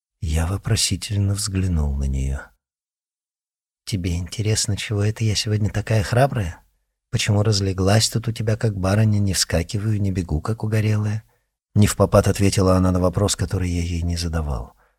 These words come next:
«Потому что плевать я хотела на нашу комендантшу. Захочу, приду в девять часов, захочу, не приду, моё дело». «Говори толком, что случилось?» попросил я.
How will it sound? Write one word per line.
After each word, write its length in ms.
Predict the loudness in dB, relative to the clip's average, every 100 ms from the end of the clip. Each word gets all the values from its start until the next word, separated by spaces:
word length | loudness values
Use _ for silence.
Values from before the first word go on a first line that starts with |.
| _ _ _ _ _ _ -6
«Потому 260 | 2 2
что 200 | 2 -2
плевать 800 | -4 0 0 0 2 4 4 4
я 120 | 2 2
хотела 640 | 2 -2 0 6 6 8
на 140 | 8
нашу 340 | 6 4 0 -6
комендантшу. 840 | 0 2 4 2 0 -2 -6 -10 -14 _ _ -2
Захочу, 480 | 4 6 6 6 4
приду 300 | 4 -2 -2
в 100 | -4
девять 340 | 4 4 4
часов, 420 | 0 0 0 -2
захочу, 440 | 0 2 4 6 8
не 120 | 8
приду, 400 | 6 2 2 2 -6 -6
моё 380 | -2 0 2 2
дело». 340 | 2 2 -2 -6 _ _ _ _ _ _ _ _ _ _ _ _ _ _
«Говори 420 | -4 0 2 2 0
толком, 440 | 0 -2 -2 -6
что 240 | -4 -4
случилось?» 680 | -4 -4 -6 -6 -10 -10 -16 _ _ -8
попросил 500 | -2 0 0 -2 -4
я. 260 | -6 -8